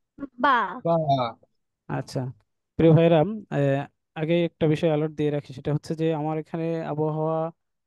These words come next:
Speaker 3: খুবই খারাপ মনে হচ্ছে, বিদ্যুৎ চমকাচ্ছে অনেক বেশি। তো যে কোনো সময় বিদ্যুৎ চলে যেতে পারে। চলে গেলে আমার network,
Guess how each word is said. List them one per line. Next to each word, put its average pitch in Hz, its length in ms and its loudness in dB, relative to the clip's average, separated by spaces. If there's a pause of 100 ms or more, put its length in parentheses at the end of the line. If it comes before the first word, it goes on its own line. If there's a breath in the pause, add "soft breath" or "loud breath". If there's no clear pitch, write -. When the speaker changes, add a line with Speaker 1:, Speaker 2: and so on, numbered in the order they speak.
(280)
Speaker 3:
খুবই 151 160 0
খারাপ 170 360 -2
মনে 156 160 -6
হচ্ছে, 202 340 -4
বিদ্যুৎ 156 360 -6
চমকাচ্ছে 160 480 -4
অনেক 147 220 -6
বেশি। 190 320 -6 (680)
তো 156 80 -2
যে 156 120 -2
কোনো 175 160 -2
সময় 190 420 0 (240)
বিদ্যুৎ 170 380 -2
চলে 190 220 2
যেতে 147 200 0
পারে। 123 240 -2
চলে 175 300 -4
গেলে 170 180 -4
আমার 170 260 -2 (180)
network, 165 460 -2